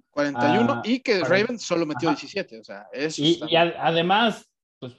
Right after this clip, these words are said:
Speaker 2: al final fueron, o sea, casi sin respuesta, este, como veintiún puntos de Cincinnati, entonces,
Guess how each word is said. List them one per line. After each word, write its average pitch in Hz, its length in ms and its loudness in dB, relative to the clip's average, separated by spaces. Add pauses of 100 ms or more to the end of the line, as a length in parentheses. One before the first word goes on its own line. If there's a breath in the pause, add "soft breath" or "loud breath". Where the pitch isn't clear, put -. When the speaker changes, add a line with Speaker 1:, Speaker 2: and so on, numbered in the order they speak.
Speaker 2:
al 123 160 -8
final 147 460 -4
fueron, 160 360 -4
o 123 60 -6
sea, 123 160 -10
casi 147 220 -6
sin 127 180 -6
respuesta, 113 1400 -6 (360)
este, 117 280 -10
como 113 240 -6
veintiún 117 400 -6
puntos 139 380 -2
de 113 240 -6
Cincinnati, 127 520 -6
entonces, 120 680 -6